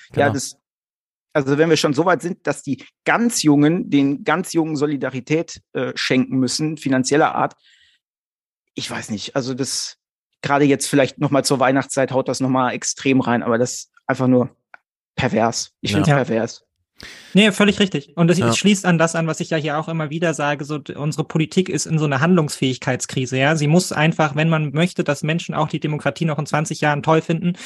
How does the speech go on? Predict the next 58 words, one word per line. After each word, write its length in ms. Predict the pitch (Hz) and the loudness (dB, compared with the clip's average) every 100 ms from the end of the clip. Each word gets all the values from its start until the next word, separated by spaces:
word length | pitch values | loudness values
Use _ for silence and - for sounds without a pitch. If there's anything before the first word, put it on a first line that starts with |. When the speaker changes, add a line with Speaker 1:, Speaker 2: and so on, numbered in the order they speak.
| - - | -16 -6
Speaker 3:
dann 120 | 147 | -2
muss 160 | 156 - | 0 0
man 100 | 160 | 0
dafür 240 | 147 - | 0 -2
sorgen, 300 | 139 147 151 | 2 2 2
dass 160 | 143 - | -4 -6
man 100 | 139 | -6
Politik 380 | 156 147 - 131 | -4 -4 -4 -6
auch 100 | 123 | -4
spürbar 320 | - 151 131 | 0 2 2
macht, 260 | 123 123 | -2 -6
ja. 140 | 139 143 | -6 -4
Und 100 | 139 | -2
Sachen 340 | 139 147 170 139 | 0 4 4 4
wie, 240 | 156 147 - - - - | 4 2 -2 -16 -16 -2
Sachen 300 | 160 151 165 | 2 4 4
wie 80 | 156 | 2
das 120 | 160 | 2
neun-Euro-Ticket 680 | 165 143 160 170 165 165 151 | 2 2 2 0 -2 -6 -6
und 100 | 147 | -4
so, 100 | 151 | -4
das 160 | 147 | -4
ist 120 | 160 - | -6 -2
genau, 320 | 151 165 180 | 2 4 2
das 160 | - 156 | 0 -8
sind 100 | 180 | -4
genau 200 | 175 170 | 0 2
diese 180 | 190 180 | 2 0
Kanäle, 320 | 180 175 185 | -2 0 0
die 80 | 180 | 0
man 140 | 170 165 | -2 -4
eigentlich 220 | 165 - | -6 0
braucht, 280 | 190 165 160 | 0 0 0
ja. 160 | 160 | -2
Da 100 | 160 | 0
wird 140 | 160 - | -2 -2
oben 220 | 175 175 | -2 -2
was 120 | 160 | -2
entschlossen, 360 | 170 175 175 170 | -4 -4 -4 -4
das 120 | - | -2
kommt 140 | 165 | -2
unten 220 | 175 - | 0 -2
an 160 | 117 180 | 0 2
und 100 | 170 | 2
das 80 | 147 | -2
ist 120 | 147 | -4
für 120 | 170 | -2
alle 140 | 160 160 | -2 -4
spürbar. 420 | - 180 143 139 | 0 0 0 -2
Und 160 | 147 | 0
dadurch 220 | 165 175 127 | 2 2 2
Speaker 1:
Mhm. 60 | |
Speaker 3:
nimmt 120 | 175 | 0
man 140 | 151 139 | -2 -2
Handlungsfähigkeit 640 | 175 170 - 156 143 156 | 0 -2 -4 -6 -4 -4
von 140 | - 151 | -4 -6
Politik 360 | 151 139 180 - | -6 -2 -2 0
wahr. 140 | 135 | -2